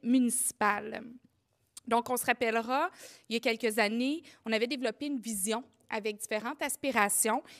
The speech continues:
Et cette même vision-là demeure et elle reste. Donc, on se rappellera, c'était grimper naturelle et audacieuse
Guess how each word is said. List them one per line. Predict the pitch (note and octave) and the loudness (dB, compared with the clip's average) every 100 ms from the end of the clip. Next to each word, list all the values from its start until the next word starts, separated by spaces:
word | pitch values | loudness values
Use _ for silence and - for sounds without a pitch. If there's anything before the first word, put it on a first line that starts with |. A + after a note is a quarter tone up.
| - | -4
Et | B3 | 0
cette | C4+ B3+ | 2 0
même | D#4 G#4+ G#4+ | 0 -6 -6
vision-là | C4+ A#3 A3+ A#3+ D4 D#4+ | -6 -6 -4 -2 -2 -4
demeure | G#3+ B3+ C4+ A#3+ B3 D4 B3 - | -2 0 0 0 -2 -4 -8 -8
et | C#4+ | -2
elle | C4 G3+ | 0 0
reste. | G3 G3 G#3+ - - - - - | 0 -2 0 0 -2 -14 -20 -6
Donc, | F#3+ A#3 C4+ - | 2 4 4 2
on | A3+ | -2
se | - | 0
rappellera, | A3 A3 A3+ C4+ | 0 2 2 2
c'était | - A#3 | 0 -2
grimper | A3+ C#4+ D#4+ G4 | 0 -2 0 0
naturelle | G4+ C#4 - A3+ C#4+ | 0 -2 0 2 2
et | D4 | 2
audacieuse | A3+ A3 A3 C#4 C#4+ D#4 | 2 2 2 2 2 0